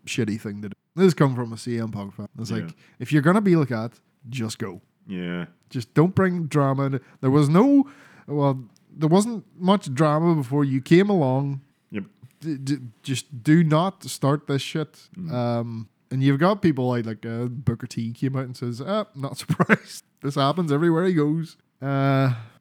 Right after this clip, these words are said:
Speaker 1: and you, I, you're just seeing this side of the guy. Like, I thought you changed.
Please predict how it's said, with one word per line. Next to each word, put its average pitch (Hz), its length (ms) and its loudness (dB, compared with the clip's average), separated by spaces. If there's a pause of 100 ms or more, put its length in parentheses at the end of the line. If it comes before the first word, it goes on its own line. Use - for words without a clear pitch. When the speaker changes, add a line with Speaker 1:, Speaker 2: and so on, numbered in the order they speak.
(180)
Speaker 1:
and 151 120 2
you, 170 100 2
I, 151 80 -2
you're 170 440 0
just 185 180 -4
seeing 151 220 4
this 135 160 0
side 139 300 0
of 143 460 -6
the 165 120 -4
guy. 151 160 -2
Like, 147 280 0
I 143 100 -2
thought 190 220 -2
you 139 120 -2
changed. 151 800 -2